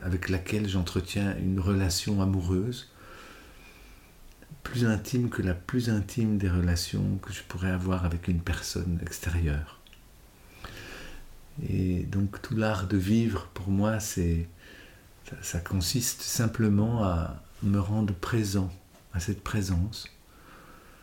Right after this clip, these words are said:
à nourrir cette relation dans tous les champs d'expérience de, de ma vie intérieure et,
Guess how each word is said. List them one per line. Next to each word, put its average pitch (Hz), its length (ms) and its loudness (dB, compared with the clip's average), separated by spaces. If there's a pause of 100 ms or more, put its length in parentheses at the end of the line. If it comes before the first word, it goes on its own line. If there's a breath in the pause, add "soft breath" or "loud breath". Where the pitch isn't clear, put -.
(360 loud breath)
à 95 100 0
nourrir 107 500 2
cette - 220 -4
relation 95 580 0 (1000 soft breath)
dans 90 120 0 (140)
tous 147 140 -4
les 120 140 2
champs 113 280 -2
d'expérience 92 840 0
de, 82 100 -2
de 78 140 -4
ma 90 180 4
vie 92 200 2
intérieure 90 840 2
et, 120 240 0